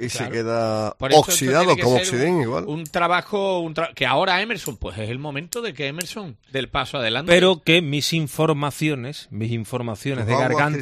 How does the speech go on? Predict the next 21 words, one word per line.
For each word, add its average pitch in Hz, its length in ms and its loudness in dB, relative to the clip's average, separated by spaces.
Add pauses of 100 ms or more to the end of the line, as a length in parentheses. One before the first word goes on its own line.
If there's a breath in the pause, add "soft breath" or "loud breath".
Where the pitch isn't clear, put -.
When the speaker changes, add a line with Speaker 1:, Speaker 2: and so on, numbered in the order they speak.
(100)
Speaker 1:
cristalinas. 135 260 -6
Speaker 3:
mis 120 160 -4
aguas 131 280 -2
cristalinas, 143 680 -6 (400 soft breath)
me 90 100 -14
dicen 113 340 -6
que 127 140 -4
el 113 120 -4
que 113 120 -6
apretó 101 520 -4
en 139 120 -2
su 123 240 -6
día, 123 360 -6 (160)
el 107 160 -10
que - 80 -8
apretó 104 300 -6
en 120 80 -6
su - 120 -8
día 123 160 -4
por 127 240 -4
José 110 420 -8